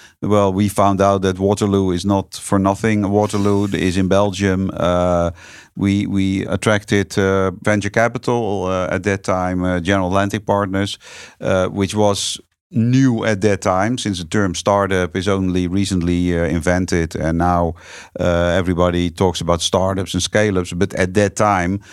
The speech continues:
we didn't, uh, know how to spell venture capital. Uh, we run into these guys that were interested in our, at that time already, from the very beginning, profit-making company. Well, that was easy since we did not take any money out of it.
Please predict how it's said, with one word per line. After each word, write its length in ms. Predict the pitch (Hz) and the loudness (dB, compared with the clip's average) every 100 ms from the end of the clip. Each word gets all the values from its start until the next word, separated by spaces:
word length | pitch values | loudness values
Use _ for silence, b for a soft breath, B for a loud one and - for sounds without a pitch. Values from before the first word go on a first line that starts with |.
| B - | B -2
we 220 | 95 101 | 0 0
didn't, 540 | 92 92 101 98 92 - | -2 0 0 0 -2 -4
uh, 300 | 92 95 95 | -4 -2 0
know 240 | 98 98 95 | 0 0 2
how 180 | 104 | 0
to 100 | 101 | 0
spell 300 | - - 113 | -2 2 2
venture 320 | 101 95 85 82 | 2 0 -2 -2
capital. 720 | 82 85 85 87 87 101 98 | 0 -2 -2 0 0 0 -2
Uh, 200 | 87 87 | -2 0
we 160 | 87 87 | -2 -2
run 220 | 95 95 | 0 0
into 260 | 92 95 | 0 -2
these 180 | 87 85 | -2 -2
guys 440 | 87 92 90 90 85 | 0 2 2 0 0
that 180 | 87 | -2
were 180 | 85 85 | -2 -2
interested 640 | 87 95 - 87 - 87 95 | -2 -2 0 -2 -2 -4 -2
in 140 | 87 | 0
our, 260 | 87 85 82 B B | 0 -2 -6 B B
at 160 | 95 95 | -4 2
that 200 | 113 117 | 0 2
time 260 | 101 95 | 0 0
already, 640 | 95 101 95 92 87 85 82 b | -2 0 0 0 0 -2 -6 b
from 240 | - 95 92 | -6 -2 0
the 60 | |
very 240 | 87 101 95 | 2 0 0
beginning, 640 | 90 92 92 87 85 82 - _ - | 0 0 0 0 -2 -4 -14 _ 0
profit-making 640 | 127 - 85 92 92 87 | 0 0 0 0 0 -2
company. 560 | 85 104 101 73 78 98 - | 0 0 0 -4 -4 -6 -2
Well, 160 | 80 | 0
that 140 | 71 85 | 0 0
was 160 | 87 | 0
easy 300 | 90 90 82 | 0 -2 -2
since 260 | 80 85 76 | -2 -2 -2
we 100 | 85 | -2
did 180 | 82 80 | -2 -2
not 160 | 80 | -4
take 220 | 82 82 | -2 -4
any 140 | 80 82 | -2 -2
money 240 | 82 90 | 0 0
out 160 | 80 73 | -2 -2
of 80 | 71 | -4
it. 180 | 73 | -6